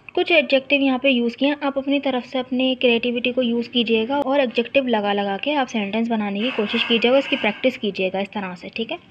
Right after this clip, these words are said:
तो देखिए next sentence है हमारा, "मुझे सुबह जल्दी उठने में मुश्किल होती है।" मुझे, मुझे सुबह जल्दी उठने में मुश्किल होती है। तो देखिए यहाँ पे लगता है का sense भी देगा और होती है,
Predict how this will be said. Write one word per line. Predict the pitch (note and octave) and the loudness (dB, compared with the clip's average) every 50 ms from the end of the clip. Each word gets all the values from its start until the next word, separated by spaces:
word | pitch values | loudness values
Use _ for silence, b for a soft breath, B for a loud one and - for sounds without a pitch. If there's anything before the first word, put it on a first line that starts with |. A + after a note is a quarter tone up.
| - B B B B B B B B B B B B B B B | -20 B B B B B B B B B B B B B B B
तो | - | 0
देखिए | D#4 D#4+ E4 E4+ F#4 | 2 2 2 2 2
next | F4+ E4+ E4+ E4+ - | 0 0 -2 0 0
sentence | E4+ D#4 D#4 C#4+ D#4 D#4 D#4+ D#4+ F4+ | 0 0 2 2 0 0 0 0 0
है | F4 | 0
हमारा, | D#4+ D4+ D4 B3+ A#3 G#3 G3+ A3 C#4 E4+ B B B B B A#3+ | 0 0 0 0 0 0 0 -2 -2 -4 B B B B B 2
"मुझे | B3 C4+ C4+ E4+ | 4 4 4 2
सुबह | F4 - - D4+ D4 E4 E4+ | 0 0 0 4 6 6 6
जल्दी | D#4+ C4 A#3+ A#3 A#3+ D4+ D#4+ | 6 4 0 0 0 0 0
उठने | D#4 C#4+ - A#3 B3 B3 B3 | 0 0 0 0 0 2 2
में | B3+ D4+ | 0 0
मुश्किल | D#4 C#4+ A#3+ A#3+ - - - - D4 C#4+ | 0 2 2 2 2 0 0 0 0 2
होती | A#3+ A#3 A3 - G3+ F#3+ F3+ | 0 0 -2 -4 -6 -6 -6
है।" | F3 F3 | -6 -8
मुझे, | F#3 G3 G3+ G3 G#3 B B B B - | -8 -6 -6 -8 -8 B B B B 0
मुझे | A3+ A3+ A3 G#3 A#3 C#4 | 2 2 4 4 2 2
सुबह | D4 - C#4+ C4 C4+ D4 | 2 0 0 2 4 4
जल्दी | A#3+ B3+ A3+ A3+ A3+ A3+ C#4+ | 4 4 2 2 2 2 2
उठने | D4+ C#4+ - A3+ A3+ G#3+ G#3 | 0 0 0 0 -2 0 0
में | A3+ D4 | 0 0
मुश्किल | E4 C#4+ B3+ A3+ - - C4+ C#4+ | 0 0 2 2 0 0 0 0
होती | B3+ G#3+ A3 G3+ - - A3 G#3 | 0 0 -2 -4 -4 -4 -4 -4
है। | G3 G3+ A#3+ A#3 G3 - | 0 0 0 0 0 0
तो | - B3+ C4 | 0 0 2
देखिए | B3 C4 B3+ D4 F4 | 2 2 2 0 -2
यहाँ | F4 E4 D#4 | -4 -4 -4
पे | D4+ F4 | -2 0
लगता | E4 C#4 A#3+ A3 G3+ G#3+ G#3+ - B3+ | 0 2 2 2 0 0 0 0 0
है | C4+ C#4+ D4 C#4+ | 2 4 4 4
का | D#4 D#4+ | 2 0
sense | D#4 D#4+ D#4 D4+ D4+ D4 D4+ | 0 0 0 0 0 0 -2
भी | D#4+ E4 D#4+ D#4 C#4+ | -2 0 0 0 0
देगा | C4 A#3+ C#4+ D4 C#4+ D#4+ | 2 2 2 2 2 2
और | F4+ F#4+ F4+ E4 D#4 C4+ | -2 -2 0 2 2 2
होती | G#3 A3 A#3 A#3 A#3 C#4 C4+ A#3 A#3 | 2 2 0 0 0 0 0 0 0
है, | G3 F3+ | -2 -2